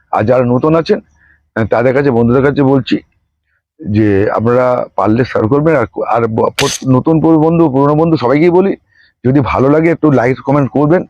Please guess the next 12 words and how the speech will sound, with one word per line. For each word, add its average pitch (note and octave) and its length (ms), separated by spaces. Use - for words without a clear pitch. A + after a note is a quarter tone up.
কেন B2+ 160
এইটা C3+ 480
ভিডিওটা C#3 480
তো C#3+ 180
একটু D#3 180
ব্যাপার B2+ 440
আছে, E3 320
সেটা C3+ 280
হলে D#3 180
সুবিধা C3 420
হয়। A2+ 240
আহ, A2 160